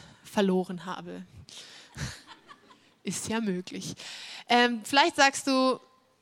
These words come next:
"Alles schön und gut, Zipporah, aber ich bin kein Künstler und ganz ehrlich, Kunst interessiert mich auch nicht." Also, ähm, mich interessiert die Oper nicht, nicht das Theater, ich male auch keine Bilder.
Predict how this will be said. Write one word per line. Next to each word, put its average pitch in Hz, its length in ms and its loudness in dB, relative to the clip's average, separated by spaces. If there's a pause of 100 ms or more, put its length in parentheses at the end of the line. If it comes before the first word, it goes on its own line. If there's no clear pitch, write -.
(1040)
"Alles 220 300 4
schön 226 120 0
und 208 100 -2
gut, 285 200 2
Zipporah, 240 760 2
aber 214 520 0
ich - 140 -14
bin 285 200 -2
kein 233 260 -2
Künstler 214 600 -2
und 190 140 -4
ganz 190 200 -4
ehrlich, 233 480 0
Kunst 226 360 -2
interessiert - 440 2
mich 185 220 -8
auch - 140 -12
nicht." 175 320 -14 (580)
Also, 196 640 -2
ähm, 180 540 -6 (240)
mich 190 120 -10
interessiert 180 380 -8
die - 80 -8
Oper 262 320 2
nicht, 240 460 -6
nicht 180 160 -12
das 185 140 -8
Theater, 220 840 2 (300)
ich - 160 -8
male 311 340 6
auch 202 140 2
keine 196 260 -4
Bilder. 214 480 -2